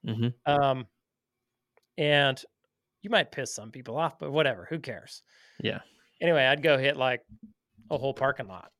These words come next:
Speaker 2: I'd go hit
Speaker 1: Mm-hmm.
Speaker 2: a hundred cars. And then
Speaker 1: Mm-hmm.
Speaker 2: next day, go get a, hit another hundred cars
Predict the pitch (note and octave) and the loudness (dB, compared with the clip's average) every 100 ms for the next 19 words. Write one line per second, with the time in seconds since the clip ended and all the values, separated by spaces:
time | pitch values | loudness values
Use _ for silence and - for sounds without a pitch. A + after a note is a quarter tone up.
0 | - - - B2 B2+ B2 C3 A#2+ B2 B2 | -20 -16 -6 -2 0 0 0 0 0 0
1 | A#2 - G#2 - - - _ _ _ _ | -4 -8 -10 -14 -20 -20 _ _ _ _
2 | _ _ A#2+ A2+ A2 G#2 G#2 C3+ C3 C3+ | _ _ -10 -8 -8 -8 -8 -4 0 -2
3 | C3+ _ _ _ A#2+ A#2+ - C3 B2 B2 | -2 _ _ _ -4 -2 0 0 0 -4
4 | B2+ B2+ - C#3 C3 C3+ B2 G#2 G2+ G2 | -2 -4 -2 -4 0 -2 -2 -8 -14 -14
5 | F2 - - | -16 -16 -20